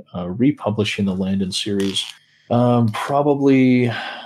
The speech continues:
we're looking at probably about August is my expectation at this point.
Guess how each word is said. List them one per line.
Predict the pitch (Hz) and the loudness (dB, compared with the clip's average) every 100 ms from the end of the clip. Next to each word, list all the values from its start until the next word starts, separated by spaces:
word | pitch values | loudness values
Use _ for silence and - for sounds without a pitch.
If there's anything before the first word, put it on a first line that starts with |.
| - | -2
we're | 117 117 | 2 4
looking | 113 120 117 110 | 2 -2 0 0
at | 104 | 0
probably | - 113 113 | -2 0 2
about | 107 101 101 | 0 -2 -6
August | - 107 107 101 - | -4 -2 0 0 -2
is | 98 | -2
my | 98 92 | -2 -2
expectation | 95 - 87 - 104 98 - | -4 -4 -4 -4 -2 -2 -2
at | 95 | -4
this | 98 - | -4 -8
point. | - 85 - | -8 -10 -10